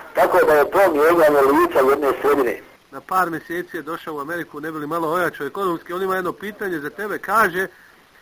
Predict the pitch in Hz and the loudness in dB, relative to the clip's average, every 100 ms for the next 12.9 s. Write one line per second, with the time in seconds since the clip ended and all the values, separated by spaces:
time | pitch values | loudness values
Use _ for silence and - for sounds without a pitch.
0 | _ _ 170 226 226 202 160 147 226 214 | _ _ -4 2 4 4 2 4 4 4
1 | 180 - - _ _ _ _ _ 165 147 | 2 0 -8 _ _ _ _ _ -8 -4
2 | 175 208 196 175 151 185 185 165 151 127 | 0 0 0 -2 0 -2 -4 -4 -2 -2
3 | 143 - - - 135 208 220 185 180 165 | -6 -12 -20 -14 -2 0 0 0 0 -2
4 | 160 165 165 196 214 185 190 202 214 190 | -4 -4 0 2 4 0 -4 -4 -2 0
5 | 165 147 - 151 170 220 240 - _ _ | -2 -6 -6 0 2 2 -2 -10 _ _
6 | _ _ 131 147 170 247 208 170 185 233 | _ _ -16 -6 -2 -2 0 0 2 0
7 | 214 208 190 - - _ _ - 226 233 | 0 -2 -4 -8 -20 _ _ -6 -2 -2
8 | - 170 226 - 208 185 165 220 220 180 | -4 -2 -2 -4 -8 -10 -6 -4 -2 -4
9 | 190 214 185 165 165 - 151 175 214 185 | -2 -4 -4 -4 -6 -8 -6 -2 -2 -4
10 | - 220 240 202 - 180 - 147 170 180 | -2 0 2 0 -4 -10 -10 -10 -8 -8
11 | 240 262 190 - 269 226 - 180 - 233 | -2 0 0 -2 0 0 -2 -10 -4 -2
12 | 247 208 175 190 214 196 185 202 196 | 0 0 -4 -4 -2 0 0 -2 -4